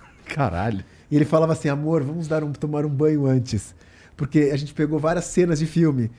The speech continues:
Speaker 2: E tinha a cena da melancia, eu queimando muito filme, cara. Tinha a cena da melancia,
Speaker 1: <laughs>
Speaker 2: que o cara transava com a melancia, entendeu? E a minha mãe até hoje me pergunta, "Meu filho, o que que ele fazia com a melancia?" Eu falei, "Mãe, não vou te responder, meu, não tenho coragem, cara."
Speaker 1: Assiste American Pie,
Speaker 2: É,
Speaker 1: mãe.
Speaker 2: assim, é, meu.
Speaker 1: É.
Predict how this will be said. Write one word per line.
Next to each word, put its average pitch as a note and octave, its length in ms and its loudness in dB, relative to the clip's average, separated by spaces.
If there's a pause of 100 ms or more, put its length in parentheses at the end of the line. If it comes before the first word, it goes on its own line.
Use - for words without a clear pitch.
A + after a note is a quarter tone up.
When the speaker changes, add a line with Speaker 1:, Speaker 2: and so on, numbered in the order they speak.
(280)
Speaker 2:
E C#3+ 60 -6
tinha D#3+ 180 2
a D#3 40 2
cena E3+ 260 0
da D#3 100 0
melancia, D#3 420 2
eu F3+ 60 4
queimando A#3 380 2
muito A3 200 0
filme, F#3 320 2
cara. D#3 200 2
Tinha E3 100 4
a D#3+ 40 4
cena F3+ 260 4
da F3 80 4
melancia, F3 600 4 (220)
Speaker 1:
<laughs> E4+ 240 4
Speaker 2:
que - 80 4
o - 60 4
cara F3+ 420 4 (420)
transava F#3+ 380 4
com F#3+ 80 4
a F#3+ 40 6
melancia, F#3+ 500 6
entendeu? D#3+ 420 4 (880)
E D3+ 80 6
a E3 60 6
minha G3 140 6
mãe G3+ 160 6
até G#3+ 180 6
hoje A#3 240 6
me A3 60 4
pergunta, G#3+ 380 6
"Meu B3 240 4
filho, D4+ 280 4
o - 20 2
que - 80 -8
que - 80 2
ele B4+ 100 6
fazia C#4 320 6
com B3+ 100 6
a - 20 8
melancia?" A3+ 420 6
Eu F#3+ 40 4
falei, G3 200 4
"Mãe, F#3+ 220 6
não F#3 140 4
vou G3 140 6
te G3 100 4
responder, F3+ 480 6
meu, D3+ 140 4
não D3+ 60 4
tenho E3 200 4
coragem, E3 440 6
cara." C#3 400 4 (180)
Speaker 1:
Assiste D3 360 0
American G#3 520 2
Pie, D3+ 340 4
Speaker 2:
É, - 140 4
Speaker 1:
mãe. E3 80 4
Speaker 2:
assim, A#3+ 220 0
é, A#3+ 60 2
meu. A3 380 4
Speaker 1:
É. C#3 200 6